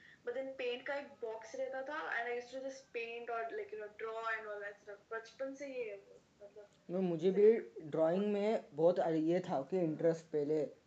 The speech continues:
Speaker 2: लेकिन अभी जो एक दो
Speaker 1: हम्म।
Speaker 2: साल में है, मेरा चला गया पूरा। मतलब, बेस्ट था मैं ड्राइंग के अंदर,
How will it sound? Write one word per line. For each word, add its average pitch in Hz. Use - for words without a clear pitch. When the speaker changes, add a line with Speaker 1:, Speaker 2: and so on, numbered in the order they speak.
Speaker 2:
लेकिन 170
अभी 175
जो 190
एक 175
दो 190
Speaker 1:
हम्म। 196
Speaker 2:
साल 185
में 190
है, 202
मेरा 185
चला 165
गया 165
पूरा। 143
मतलब, 135
बेस्ट 165
था 190
मैं 170
ड्राइंग 151
के 160
अंदर, 147